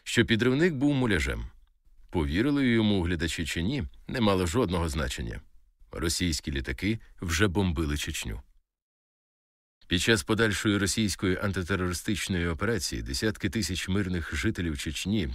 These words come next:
тисячі російських міліціонерів, військовослужбовців і місцевих бойовиків загинули.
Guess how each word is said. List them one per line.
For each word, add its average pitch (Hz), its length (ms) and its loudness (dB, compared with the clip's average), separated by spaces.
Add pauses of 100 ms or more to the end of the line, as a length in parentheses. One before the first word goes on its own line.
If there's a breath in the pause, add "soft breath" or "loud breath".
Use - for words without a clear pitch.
тисячі 73 400 -2
російських 104 580 -2
міліціонерів, 98 680 -2 (300 soft breath)
військовослужбовців 90 1120 -2
і 85 120 -2
місцевих 92 460 0
бойовиків 85 560 -2
загинули. 80 520 -4